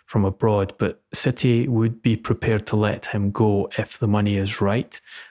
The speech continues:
and again, reinvest it in other areas of the team and, and do that kind of refresh that, um, that you're talking about. With Bernardo,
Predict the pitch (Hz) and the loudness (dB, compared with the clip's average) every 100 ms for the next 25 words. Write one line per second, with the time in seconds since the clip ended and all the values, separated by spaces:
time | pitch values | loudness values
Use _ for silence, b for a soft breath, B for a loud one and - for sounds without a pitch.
0 | B - 98 101 110 101 98 98 101 95 | B -2 0 2 2 2 2 2 2 0
1 | 101 101 98 - 110 107 101 104 101 101 | 0 0 -2 -4 -2 0 0 0 0 0
2 | 98 - 101 - 127 - 110 101 95 95 | -2 -4 -6 -4 -6 -2 0 2 0 -2
3 | 107 101 - 113 110 107 - - 123 104 | -2 -2 0 2 2 -2 -10 -8 -4 -2
4 | 107 101 107 - 107 101 - - 107 - | 0 0 0 0 0 0 -4 -4 -6 -6
5 | - 107 101 101 B B B B B B | -4 -2 0 -4 B B B B B B
6 | B - 117 110 - 123 - 113 101 98 | B -2 0 0 2 0 2 2 2 2
7 | 101 - - 120 - 107 113 120 123 127 | 2 0 -2 -2 0 2 2 2 2 0
8 | 120 127 | 0 -2